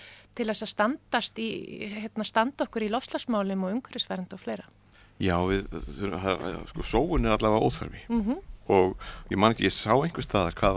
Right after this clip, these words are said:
Speaker 2: væri mikið prentað af pappír á, á, á þinginu fyrir kannski tveimur, þremur, fjórum árum.
Speaker 1: <laughs> Já, þetta er alltaf magnað.
Speaker 2: Þetta var tröll,
Speaker 1: Já.
Speaker 2: tröllvaxið
Speaker 1: Já,
Speaker 2: hann.
Speaker 1: já.
Speaker 2: En nú er, eh, ríkisstjórnin, eh, tveggja ára, rétt um þessar mundir.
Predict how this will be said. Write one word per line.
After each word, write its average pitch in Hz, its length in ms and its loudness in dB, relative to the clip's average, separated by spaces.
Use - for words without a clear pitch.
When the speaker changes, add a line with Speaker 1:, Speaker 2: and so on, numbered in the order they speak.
Speaker 2:
væri 95 80 -4
mikið 95 220 -4
prentað 87 400 -10
af 71 140 -10
pappír 82 320 -8
á, 73 160 -8
á, - 160 -12
á - 240 -14
þinginu 82 320 -8
fyrir 85 160 -4
kannski 85 240 -16
tveimur, 87 240 -6
þremur, 90 240 -8
fjórum 87 240 -2
árum. - 240 -6
Speaker 1:
<laughs> - 160 -10
Já, 180 160 -6
þetta - 240 -12
er - 80 -8
alltaf 160 180 -8
magnað. 151 280 -8
Speaker 2:
Þetta 147 80 -2
var - 140 0
tröll, - 240 -4
Speaker 1:
Já. 190 100 -6
Speaker 2:
tröllvaxið 147 540 2
Speaker 1:
Já, - 20 -6
Speaker 2:
hann. 170 280 -4
Speaker 1:
já. 185 60 -12
Speaker 2:
En 113 320 6
nú 139 240 10
er, 160 160 6
eh, - 420 0
ríkisstjórnin, 117 640 4
eh, - 720 -6
tveggja 98 280 0
ára, - 80 -10
rétt - 220 -4
um 92 80 -4
þessar 92 240 -6
mundir. - 320 -8